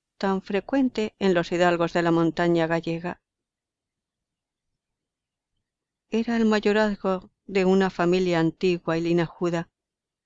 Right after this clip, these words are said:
cuyo blasón lucía dieciséis cuarteles de nobleza y una corona real en el jefe. Don Miguel,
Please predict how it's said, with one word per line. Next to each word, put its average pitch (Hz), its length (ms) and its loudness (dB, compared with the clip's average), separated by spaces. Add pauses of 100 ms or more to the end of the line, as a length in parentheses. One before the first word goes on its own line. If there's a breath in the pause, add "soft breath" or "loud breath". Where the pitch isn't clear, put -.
(520)
cuyo 170 320 -2
blasón 185 580 -4 (380)
lucía 220 560 -2
dieciséis 175 720 -4
cuarteles 165 680 -4
de 170 120 0
nobleza 170 560 -4 (1000)
y 175 160 0
una 160 240 2
corona 170 400 0
real 175 400 -4 (140)
en 165 160 0
el 151 140 -2
jefe. 165 500 -12 (3250)
Don 180 280 -2
Miguel, 185 440 -4